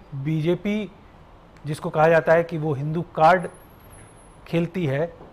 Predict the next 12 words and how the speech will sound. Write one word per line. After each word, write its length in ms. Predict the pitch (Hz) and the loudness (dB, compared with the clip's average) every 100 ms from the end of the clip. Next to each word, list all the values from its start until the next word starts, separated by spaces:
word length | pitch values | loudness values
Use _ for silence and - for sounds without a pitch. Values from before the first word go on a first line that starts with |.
| - - - | -20 -20 -8
वही 200 | 151 180 226 | -2 -2 0
card 280 | 147 147 170 - - | 0 0 0 -8 0
अब 180 | 202 185 - - - - - - - - - - - - - - - - - - - - | 0 0 -14 -20 -20 -20 -20 -20 -20 -20 -20 -20 -20 -20 -20 -20 -20 -20 -20 -20 -10 -2
आम 160 | 190 156 | 0 2
आदमी 240 | 139 160 | 0 -2
पार्टी 340 | 165 135 151 | -2 -2 -2
खेलती 340 | 165 147 135 151 | -10 -8 -8 -6
हुई 100 | 175 | -6
नज़र 280 | 139 123 113 | -4 -4 -6
आ 100 | 110 | -8
रही 120 | 107 | -12
है। 240 | 113 - | -14 -18